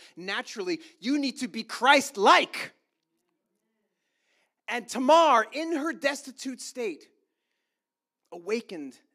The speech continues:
that reality that he who knew no sin became sin. She took off her garden, garment and put on a, a garment of sin. So Judah can be saved.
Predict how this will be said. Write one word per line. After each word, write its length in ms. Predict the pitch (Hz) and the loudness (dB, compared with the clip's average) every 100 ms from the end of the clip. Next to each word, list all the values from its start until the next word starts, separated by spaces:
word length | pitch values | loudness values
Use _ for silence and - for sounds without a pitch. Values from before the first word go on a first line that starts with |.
| - | -20
that 120 | 160 | -20
reality 480 | 147 147 147 147 131 | -18 -18 -18 -18 -18
that 140 | 123 127 | -18 -18
he 220 | 165 185 | -18 -18
who 200 | 151 151 | -18 -18
knew 280 | 147 180 190 | -18 -18 -18
no 200 | 165 156 | -18 -18
sin 480 | - 151 123 107 - | -18 -20 -20 _ -20
became 520 | 123 - 139 151 151 | -20 -20 -20 -18 -16
sin. 520 | - - 120 117 _ _ _ _ _ _ | -16 -18 -20 -20 _ _ _ _ _ _
She 240 | - 190 220 | -20 -18 -16
took 340 | - 240 - | -16 -16 -18
off 220 | 185 196 | -20 -20
her 120 | _ 180 | _ -20
garden, 420 | 156 165 180 151 135 _ | -20 -18 -16 -16 -18 _
garment 400 | 175 190 170 147 | -18 -16 -16 -16
and 160 | 151 _ | -20 _
put 220 | - 214 _ | -20 -20 _
on 300 | 170 190 190 | -18 -18 -20
a, 220 | 160 - | -20 -20
a 40 | 156 | -20
garment 420 | - 170 208 170 - | -20 -14 -10 -10 -12
of 100 | 160 | -16
sin. 560 | - - 240 233 - _ _ _ _ _ _ _ _ _ _ _ _ - | -14 -8 -6 -6 -8 _ _ _ _ _ _ _ _ _ _ _ _ -14
So 420 | - - 180 - - | -12 -8 -8 -10 -12
Judah 600 | - 247 294 175 127 - _ _ | -4 2 2 2 -8 -16 _ _
can 200 | - 202 | -6 -6
be 120 | 170 | -6
saved. 680 | 170 - 175 131 107 - - | -10 -6 -6 -6 -14 -20 -20